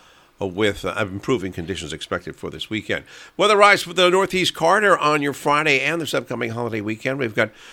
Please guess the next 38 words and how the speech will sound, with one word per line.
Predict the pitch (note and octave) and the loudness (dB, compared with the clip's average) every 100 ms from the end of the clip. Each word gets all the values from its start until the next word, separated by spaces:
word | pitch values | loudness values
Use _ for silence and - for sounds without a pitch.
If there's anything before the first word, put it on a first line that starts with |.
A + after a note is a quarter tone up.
| - | -8
sunny | - D#3+ D#3+ | 2 2 4
weather | D#3 C#3+ B2+ | 4 4 0
for | - C3+ | -2 -2
today | A2+ F#2+ A2+ D#3+ B2+ C3+ | -2 -4 -2 0 0 -2
as | B2+ | -6
temperatures | - B2 A2+ A2+ A#2 G#2+ | -2 -2 -2 -4 -6 -2
range | A2+ A2+ F#2 | -2 -4 -6
only | G#2 A#2+ | -6 -6
between | C3 G#2+ A2 | -6 -4 -4
thirty-five | A#2+ A#2+ G2+ G#2 G2 F#2 | -2 -2 -2 -2 -2 -6
and | E2+ | -12
forty. | - C#3+ D#3 A#2+ - - - - | -6 -2 0 -2 -4 -20 -20 -6
It | G#2 | -2
will | G#2+ B2 | 0 -2
be | |
clouding | A#2 A#2 A#2+ A2+ | -2 0 2 2
up, | B2+ - | 2 0
though, | A#2+ G#2+ | -2 -2
tonight, | G2+ F#2+ A#2 B2 - _ _ - | -2 -2 0 0 -4 _ _ -12
and | F2 | -10
a | F2 | -2
possibility | A#2+ A#2 G#2+ A2+ A2+ | -2 -2 -4 -2 0
of | G2+ A2+ G2+ | 0 -2 -4
some | - G2 | -6 -6
sprinkles | - C#3 B2+ G2+ | -4 -4 -4 -6
or | G#2 | -4
showers, | - A#2+ A#2+ | 0 0 0
especially | A2 - G3+ A3 A3 | -4 -2 0 0 0
in | G3+ | -2
New | G3 | 0
York | F#3 | -2
State | F3+ F3 E3 | 0 -2 -2
and | C#3 | -4
central | E3+ E3 D#3+ | -4 -4 -6
and | C3+ | -8
southern | - E3 D#3+ D3 | -6 -6 -4 -4
New | C#3 C#3+ | -2 -2
England. | E3 C3+ | 0 -2